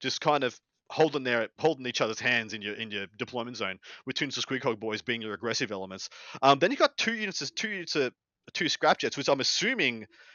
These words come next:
get shot up in a bit of a nugget with the, with the Wartrike, yeah? So the Wartrike gives them the speed war, and they punch straight in. Um, and then maybe they get followed up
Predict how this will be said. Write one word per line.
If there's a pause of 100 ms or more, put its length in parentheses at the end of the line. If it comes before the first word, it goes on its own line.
(140)
get
shot
up
in
a
bit
of
a
nugget
with (280)
the, (300)
with
the
Wartrike,
yeah?
So
the
Wartrike
gives
them
the
speed
war, (340)
and
they
punch
straight
in. (500)
Um,
and
then
maybe
they
get
followed
up